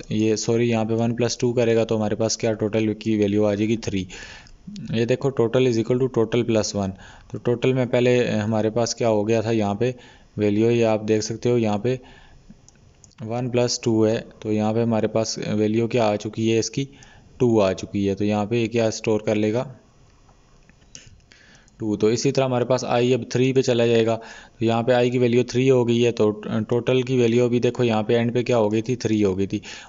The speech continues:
और यहाँ पे ये आई की वैल्यू भी थ्री है और ये क्या हो जाएगा? सिक्स। इसी तरह ये फिर चलेगा, आई की वैल्यू फ़ोर होगी तो यहाँ पे ये सिक्स हो जाएगी और इसकी वैल्यू फ़ोर होगी और ये टेन।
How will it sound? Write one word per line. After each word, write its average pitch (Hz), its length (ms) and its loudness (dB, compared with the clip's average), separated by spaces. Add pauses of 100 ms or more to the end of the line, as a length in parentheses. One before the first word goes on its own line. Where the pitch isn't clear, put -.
(100)
और 117 120 4
यहाँ 113 200 0
पे 127 100 2
ये 123 80 4
आई 123 200 2
की 131 120 -2
वैल्यू 127 280 4
भी 120 120 2
थ्री 120 300 0
है 113 120 4
और 107 140 2
ये 110 120 2
क्या 117 160 0
हो 107 100 4
जाएगा? 110 200 0
सिक्स। - 400 -6 (440)
इसी 131 240 -2
तरह 131 120 4
ये 131 160 4
फिर 131 180 0
चलेगा, 123 380 2
आई 117 160 2
की 123 100 2
वैल्यू 117 240 4
फ़ोर 117 360 2
होगी 117 340 2
तो 113 100 0
यहाँ 110 220 2
पे 113 100 -2
ये 113 140 2
सिक्स - 320 -4
हो 113 100 2
जाएगी 113 380 0
और 104 160 2
इसकी 113 220 -4
वैल्यू 107 240 0
फ़ोर 113 300 0
होगी 107 260 2
और 101 160 2
ये 101 80 0
टेन। 95 280 -2